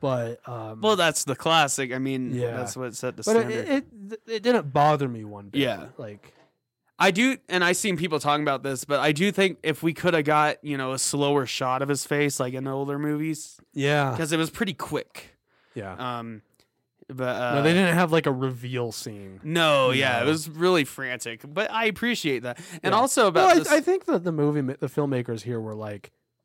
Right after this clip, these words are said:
Speaker 1: "You guys know what a predator
Speaker 2: Yeah,
Speaker 1: looks like."
Speaker 2: exactly.
Speaker 1: Like, <laughs> you don't
Speaker 2: Um,
Speaker 1: need a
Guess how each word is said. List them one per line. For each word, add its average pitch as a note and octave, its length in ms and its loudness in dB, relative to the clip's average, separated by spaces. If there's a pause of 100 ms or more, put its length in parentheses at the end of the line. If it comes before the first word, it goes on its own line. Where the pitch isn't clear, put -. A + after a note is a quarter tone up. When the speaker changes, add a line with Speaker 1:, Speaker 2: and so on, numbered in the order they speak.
(120)
Speaker 1:
"You G3 140 -12
guys A#2+ 240 -4
know A2+ 140 -12
what F#2+ 100 -14
a E2+ 40 -18
predator - 280 -14
Speaker 2:
Yeah, B2+ 240 2
Speaker 1:
looks - 0 -
like." A2+ 100 -6
Speaker 2:
exactly. A2 460 -8 (140)
Speaker 1:
Like, C#3+ 600 -4
<laughs> - 60 -6
you G3+ 140 2
don't F#3 260 2 (180)
Speaker 2:
Um, D3 280 2
Speaker 1:
need C#3 280 2 (100)
a - 40 -14